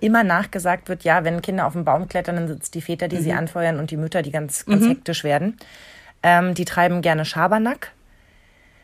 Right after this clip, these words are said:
Speaker 1: Da stelle ich immer wieder fest, da lerne ich genau zwei Modelle kennen. Ähm, die einen, die eben, ja, mit ihren Kindern toben und, und auch mal lustige Sachen machen. Und dann die, die fast die verrücktesten Ideen haben in so einer Kombo.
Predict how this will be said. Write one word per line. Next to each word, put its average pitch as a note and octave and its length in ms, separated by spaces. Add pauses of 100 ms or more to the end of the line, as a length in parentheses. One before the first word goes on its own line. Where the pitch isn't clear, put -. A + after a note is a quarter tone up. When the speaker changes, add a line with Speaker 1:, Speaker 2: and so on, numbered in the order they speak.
(320)
Speaker 1:
Da F3+ 180
stelle F#3+ 200
ich F3+ 80
immer F3+ 200
wieder E3 180
fest, - 240
da F3 60
lerne D#3+ 300
ich - 120
genau D#3+ 220
zwei D#3 260
Modelle E3+ 360
kennen. F#3 520
Ähm, D#3+ 480
die D#3 300
einen, F#3 260
die D#3 180
eben, D#3+ 280 (400)
ja, E3+ 200
mit D#3+ 180
ihren D#3 160
Kindern E3+ 280
toben F3+ 320
und, E3 240
und D#3+ 260
auch - 100
mal D3+ 100
lustige D3 300
Sachen D#3+ 260
machen. F#3 240
Und D#3+ 180
dann D#3+ 140
die, F3 240 (480)
die D#3+ 80
fast - 260
die F3 80
verrücktesten E3 580
Ideen C#3 380
haben C#3 280
in C#3+ 140
so C3 80
einer C#3 140
Kombo. C#3+ 480